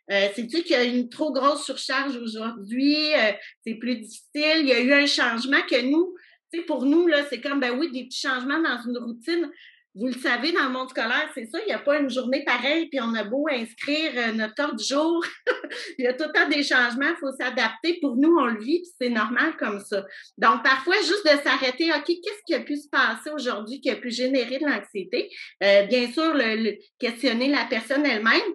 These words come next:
Si elle a de la, de la difficulté, alors là, on peut commencer à essayer de penser avec lui, là, voir qu'est-ce qui se passe. C'est-tu simplement un inconfort parce qu'il fait chaud, il fait froid, il y a comme du bruit, euh, il y a des choses comme ça.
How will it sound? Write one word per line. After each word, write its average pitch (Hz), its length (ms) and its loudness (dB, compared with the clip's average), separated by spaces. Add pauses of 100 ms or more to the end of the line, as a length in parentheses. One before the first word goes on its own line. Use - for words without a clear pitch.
(220)
Si - 180 -2
elle 311 160 4
a 285 80 4
de 262 80 -4
la, 254 100 -2
de 208 200 -10
la 220 200 -2
difficulté, 240 640 -2 (120)
alors 220 280 4
là, 294 240 4
on 214 120 -6
peut 262 120 -2
commencer 226 520 -2
à 285 80 0
essayer 226 420 -6
de - 100 -20
penser 247 460 -2
avec 190 320 -4
lui, 277 200 2
là, 240 240 0 (260)
voir 247 240 2
qu'est-ce 294 240 -2
qui - 140 -20
se - 80 -20
passe. - 240 -6 (600)
C'est-tu 262 360 2
simplement 262 500 4
un 285 140 6
inconfort 262 840 4
parce 214 200 -4
qu'il 214 320 -4
fait 226 140 -2
chaud, 269 260 -4
il - 80 -4
fait 214 100 -4
froid, 247 240 -2
il 247 120 0
y - 20 -2
a - 80 -2
comme 220 200 -2
du 196 140 -8
bruit, 269 480 2
euh, 208 100 4 (300)
il 185 80 -6
y 185 40 -6
a - 0 -
des 220 140 -4
choses 247 240 -4
comme 208 280 -2
ça. 277 520 0